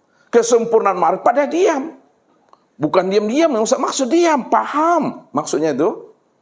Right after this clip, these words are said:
Ah, ketika itu rahasiakanlah diri Allah itu pada diri masing-masing. Jangan disebut Allah tu diri kita. Jangan katakan kita tu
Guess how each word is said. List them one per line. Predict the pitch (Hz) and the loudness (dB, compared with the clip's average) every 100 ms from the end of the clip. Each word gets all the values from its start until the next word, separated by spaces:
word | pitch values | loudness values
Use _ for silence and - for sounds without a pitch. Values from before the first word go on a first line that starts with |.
| _ _ _ _ _ _ _ _ _ _ | _ _ _ _ _ _ _ _ _ _
Ah, | 131 | -4
ketika | 185 170 165 160 | -2 -2 0 0
itu | 139 139 247 | 0 -2 -2
rahasiakanlah | 185 185 175 175 - 180 151 - - 123 95 98 131 254 370 - - - | 0 0 0 -2 -2 0 0 0 -2 -2 0 0 2 0 -2 -10 -16 -6
diri | 160 170 170 151 | -2 2 0 0
Allah | 143 143 139 123 | 0 0 0 0
itu | 131 170 | -2 -2
pada | 135 127 123 | 0 0 -2
diri | 120 107 | -2 -4
masing-masing. | 113 110 98 - 117 87 - _ | -4 -4 -6 -2 -4 -4 -14 _
Jangan | 127 165 131 160 269 | 0 0 0 -2 -2
disebut | 254 185 185 226 | 0 0 0 0
Allah | 160 156 139 | 2 0 -2
tu | - | -2
diri | 156 190 202 | 0 0 0
kita. | 330 339 320 262 - - | -2 0 -2 -2 -6 0
Jangan | 240 226 240 | 0 2 -2
katakan | 185 202 202 202 | 0 0 0 -2
kita | 156 147 131 | -4 -2 -2
tu | 147 | 0